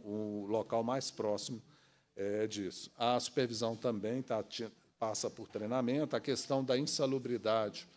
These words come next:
A empresa tem feito os ajustes junto à prefeitura,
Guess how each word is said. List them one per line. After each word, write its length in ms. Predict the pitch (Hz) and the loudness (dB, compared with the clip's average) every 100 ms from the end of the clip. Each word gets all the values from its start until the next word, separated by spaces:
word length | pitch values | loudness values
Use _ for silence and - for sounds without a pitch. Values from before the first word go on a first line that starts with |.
| - _ _ | -20 _ _
A 120 | 110 | -2
empresa 480 | 113 117 123 131 120 | 0 2 4 4 0
tem 160 | 143 147 | 0 0
feito 380 | - 135 135 | 2 2 2
os 100 | 123 | 2
ajustes 640 | 120 107 123 139 143 - 107 | 2 2 0 -2 -2 -4 -2
junto 320 | 123 120 117 | -2 0 -2
à 40 | |
prefeitura, 800 | - 113 - 110 107 117 110 98 | 0 0 0 -4 -2 -2 0 -2